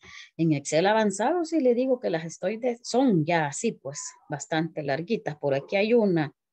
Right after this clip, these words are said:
índice, aquí está el de buscar, índice. Mm, no, lo acabo de cerrar. Quiero ver si se los puedo abrir. Espérenme, le voy a dejar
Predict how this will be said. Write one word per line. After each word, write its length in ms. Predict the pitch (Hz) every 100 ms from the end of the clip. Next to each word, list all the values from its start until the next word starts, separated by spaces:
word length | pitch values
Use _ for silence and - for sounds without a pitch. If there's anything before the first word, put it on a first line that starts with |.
| _ _ - - - _ _
índice, 640 | 190 202 208 202 214 196
aquí 180 | 170 -
está 140 | -
el 80 | 190
de 80 | 180
buscar, 480 | 175 170 - 143 -
índice. 640 | 190 190 196 185 185 190 _ _ _ _ _ _ _ _
Mm, 440 | 185 202 202 202 214
no, 200 | 220 170
lo 140 | 175
acabo 520 | 156 190 196 190 170 - _ _ - _ _ -
de 160 | 165
cerrar. 500 | - 165 220 196 160
Quiero 240 | 190 196 185
ver 180 | 190
si 160 | 190 180
se 160 | 170 165
los 160 | 170 _
puedo 500 | 185 185 185 175 160 - _ _ _ _ _ _ _ _ _ _ _ _ _ _ 587 _ _ _ _ _ - - _ -
abrir. 340 | 190 175 151
Espérenme, 380 | - 147 123 104
le 80 | 123
voy 180 | 185
a 80 | 196
dejar 200 | 180 196